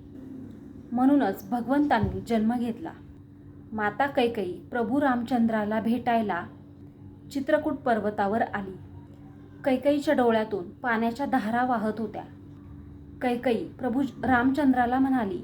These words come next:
"हे राम, मला माफ कर, तुला फार मोठं कष्ट दिलं, तुला चौदा वर्षाचा वनवास दिला, तुला जंगलातून वन वन फिरावं लागलं, माझी फार मोठी चूक झाली,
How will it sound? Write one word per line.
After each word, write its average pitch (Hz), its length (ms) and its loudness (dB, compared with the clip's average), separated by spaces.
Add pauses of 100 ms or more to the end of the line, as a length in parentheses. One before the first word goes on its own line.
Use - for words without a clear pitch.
(120)
"हे 269 180 0
राम, 202 260 0 (140)
मला 254 280 2
माफ 233 380 0
कर, 175 160 -6 (840)
तुला 202 280 0 (140)
फार 294 220 0
मोठं 262 300 2 (100)
कष्ट 262 280 0
दिलं, 202 380 2 (300)
तुला 220 200 0
चौदा 240 420 2
वर्षाचा 262 560 0
वनवास 220 560 0
दिला, 175 280 -2 (440)
तुला 247 140 0
जंगलातून 247 640 4 (240)
वन 247 260 0
वन 220 240 2 (120)
फिरावं 226 380 0
लागलं, 185 400 -4 (800)
माझी 220 320 -4 (160)
फार 277 220 2
मोठी 262 320 0
चूक 233 280 -4
झाली, 202 340 -2